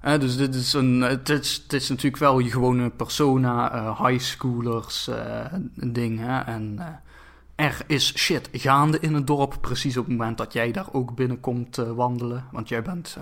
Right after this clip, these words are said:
eh, natuurlijk weer een transfer student, die, eh, gewoon in zo'n klas wordt gedumpt. En dan, eh, nou ja, en de, de, de, de, deze game begint wel vrij traag. Eh, ik heb nog, eh,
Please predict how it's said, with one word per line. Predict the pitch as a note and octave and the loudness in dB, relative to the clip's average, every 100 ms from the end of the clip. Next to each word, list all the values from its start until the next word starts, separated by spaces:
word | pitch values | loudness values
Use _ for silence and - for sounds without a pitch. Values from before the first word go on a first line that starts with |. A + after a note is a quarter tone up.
| C#3 | -12
eh, | B2 | -10
natuurlijk | B2+ - F#3+ D3+ C3+ A#2+ | -10 0 2 4 2 0
weer | - C#3 - | 2 2 0
een | B2+ | -4
transfer | - C#3+ C#3+ D3 D#3+ C#3+ | 0 2 2 0 -2 -2
student, | - - E3+ F3 F#3+ - - - - - - - - - | -4 -4 -4 -4 -4 -8 -18 -20 -20 -20 -20 -20 -20 -12
die, | - C3 B2+ B2 | -4 -2 -2 -4
eh, | A#2 A#2+ - _ _ _ _ - | -8 -12 -18 _ _ _ _ -8
gewoon | - B2+ B2 | 0 2 2
in | C3 A#2+ | 0 2
zo'n | B2+ A#2+ | 0 0
klas | - B2+ - - | 0 -2 -2 -4
wordt | A#2+ - | -6 -6
gedumpt. | - B2+ B2 A#2+ A#2+ - - - | -6 -2 0 0 -4 -10 -16 -16
En | D#3+ A#2+ | -10 -8
dan, | C#3 C#3+ A#2 | -6 -8 -8
eh, | A#2+ - - - - - - - | -12 -18 -20 -20 -20 -20 -20 -4
nou | E3+ B2 C3 | 2 4 4
ja, | C3+ | 2
en | C#3 | 0
de, | D3 C#3 | -2 -2
de, | |
de, | C#3+ D3 C#3 C#3+ C#3 C#3+ | 2 2 4 4 6 4
de, | D3 C3 | 2 2
deze | C#3+ D3 D3 | 4 4 4
game | D#3 C#3+ | 4 4
begint | C3+ E3+ D#3 | 4 2 4
wel | D#3 D3+ | 4 4
vrij | B2+ D3+ C3+ | 2 2 0
traag. | B2+ C#3+ A3+ - - | 0 0 2 2 2
Eh, | - C#3 C3+ C3+ | 2 2 2 2
ik | C3 | 0
heb | D3+ | 0
nog, | D#3 B2+ B2+ - | 2 2 2 0
eh, | B2 A#2+ A#2 | 2 2 -2